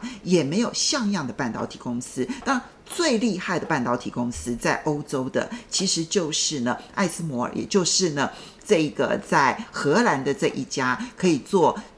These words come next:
最高级的极紫光、紫外光线的这一个，这一个，呃，光刻机。好，那就是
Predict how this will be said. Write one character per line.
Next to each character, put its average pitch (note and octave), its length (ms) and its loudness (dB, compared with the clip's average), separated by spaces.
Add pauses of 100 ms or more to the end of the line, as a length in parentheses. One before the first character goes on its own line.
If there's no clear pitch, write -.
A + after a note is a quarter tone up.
最 B3+ 340 6
高 F#3 320 4
级 A2+ 340 -4
的 - 280 2 (160)
极 E3+ 260 -2
紫 - 240 -4
光、 F3+ 420 0
紫 C3+ 240 -2
外 F#3+ 200 4
光 D#3+ 260 -2
线 D3 360 0
的 A#2+ 160 -2
这 F3 180 0
一 C3 180 0
个， A2 380 2 (240)
这 F3 120 4
一 C#3 100 4
个， A2 340 0
呃， B2 160 0
光 E3+ 260 2
刻 F3+ 220 2
机。 C3+ 400 -4 (100)
好， - 240 -4
那 D#3 120 -2
就 E3+ 120 -2
是 - 380 2